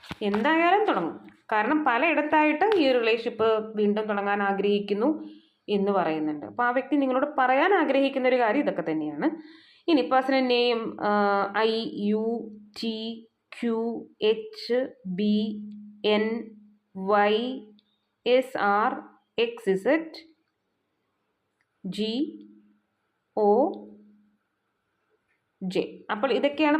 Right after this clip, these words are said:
പേഴ്സണൽ നെയിമിലെ ലെറ്റേഴ്സ് ആയിട്ട് കിട്ടിയിട്ടുള്ളത്. നിങ്ങൾക്കത് റീസണേറ്റ് ആവുന്നുണ്ടോ എന്നുള്ളത് നോക്കാം. ഇനി നമുക്ക്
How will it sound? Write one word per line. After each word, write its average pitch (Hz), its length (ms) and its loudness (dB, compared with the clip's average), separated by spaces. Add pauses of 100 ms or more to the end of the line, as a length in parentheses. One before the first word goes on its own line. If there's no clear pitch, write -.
പേഴ്സണൽ 254 420 2
നെയിമിലെ 226 360 2
ലെറ്റേഴ്സ് 214 360 0
ആയിട്ട് 208 160 0
കിട്ടിയിട്ടുള്ളത്. 190 520 0 (560)
നിങ്ങൾക്കത് 320 420 4
റീസണേറ്റ് 320 540 2
ആവുന്നുണ്ടോ 233 520 2
എന്നുള്ളത് 202 380 0
നോക്കാം. - 300 -2 (680)
ഇനി 403 140 8 (120)
നമുക്ക് 196 420 0